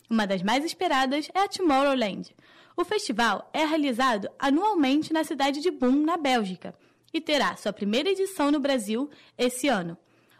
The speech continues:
O evento vai ser na Arena Maeda e Itu, no estado de São Paulo. O lugar, já conhecido pelos amantes de E D M, foi palco de outros festivais de eletrônica,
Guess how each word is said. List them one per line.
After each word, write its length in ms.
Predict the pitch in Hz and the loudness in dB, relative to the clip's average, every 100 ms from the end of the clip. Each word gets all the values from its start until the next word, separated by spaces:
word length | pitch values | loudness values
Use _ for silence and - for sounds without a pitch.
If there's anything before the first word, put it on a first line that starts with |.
| _ - | _ -4
O 120 | 220 | -2
evento 340 | 202 254 311 | 2 0 0
vai 140 | 349 349 | 0 0
ser 260 | 254 214 | 0 2
na 100 | 214 | 2
Arena 300 | 196 220 311 | 2 0 0
Maeda 480 | 359 320 247 247 294 | 0 2 2 2 0
e 160 | 294 359 | 2 0
Itu, 340 | - 277 254 - 262 | 0 0 0 -2 -4
no 60 | |
estado 380 | 254 - 233 240 | -2 0 0 -2
de 80 | 226 | -2
São 160 | 294 | -2
Paulo. 340 | 311 220 175 - _ - | 0 -2 -2 -8 _ -4
O 80 | 233 | 0
lugar, 440 | 233 214 190 185 - | 2 2 -2 -6 -14
já 220 | - 214 262 | -6 -4 -2
conhecido 500 | 392 381 349 247 220 | -4 -4 -2 -2 0
pelos 280 | 214 202 | 0 0
amantes 400 | 190 185 247 294 | 0 0 0 0
de 80 | 359 | 0
E 40 | 339 | 0
D 100 | 339 | 2
M, 380 | 277 294 330 339 - _ _ | 2 4 2 -2 -14 _ _
foi 160 | - 415 | -2 -2
palco 360 | 415 415 415 | 0 0 0
de 120 | 294 285 | 0 0
outros 280 | 392 453 | 0 -2
festivais 460 | - 427 403 294 311 | 0 -2 0 0 0
de 60 | 339 | 0
eletrônica, 640 | 403 330 254 196 - | -2 0 0 0 -6